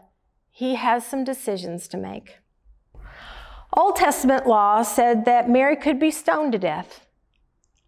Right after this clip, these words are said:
Obviously, he did not want harm to come to her because this is not even considered here in the scripture.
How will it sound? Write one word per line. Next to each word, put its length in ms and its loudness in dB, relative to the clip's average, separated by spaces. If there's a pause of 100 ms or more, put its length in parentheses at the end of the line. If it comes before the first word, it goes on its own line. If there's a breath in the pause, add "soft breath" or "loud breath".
(100)
Obviously, 760 2
he 180 -6
did 160 2
not 220 -4
want 160 -6
harm 340 -6
to 80 -8
come 300 -6
to 80 -6
her 200 0
because 420 -2
this 280 -6 (260 loud breath)
is 160 0
not 320 -4
even 280 0
considered 640 0
here 260 -2
in 120 0
the 60 -2
scripture. 640 -6